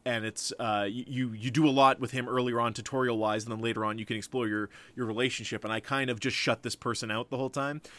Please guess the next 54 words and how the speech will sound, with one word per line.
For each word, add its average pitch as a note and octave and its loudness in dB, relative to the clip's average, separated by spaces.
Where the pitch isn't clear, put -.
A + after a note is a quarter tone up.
So D#3+ 6
when C#3 4
the B2 0
twist - 2
happens, G#2+ 2
where C3 -2
Sunder D3+ 2
reveals C3 2
that B2 2
he's A#2+ -2
actually, B2 2
like, A2+ 0
a - -8
two B2+ -2
hundred-year-old A#2 -2
vampire, C3 0
and C#3 0
he's B2 2
trying C3 4
to, C3 6
like, A#2+ 2
act A#2+ 4
like A#2+ 2
this B2+ -2
has A#2 -2
shattered A#2 4
my A2 2
world, A#2 0
and, A2+ -2
like, G#2 -4
it's - -10
really G#2+ -2
shook - -2
me A2+ -4
up, A2+ 2
and C3 -4
I A#2+ 0
just G#2 -8
no-sell C3 2
it, F3+ 0
it - 0
was C3 0
making D3+ 4
me C3 2
laugh A#2+ 4
out A2+ 2
loud A2 2
the A2 -2
way, G#2 0
the A2+ -2
way A2 2
it G2+ 0
was G#2 -4
written, G#2 -4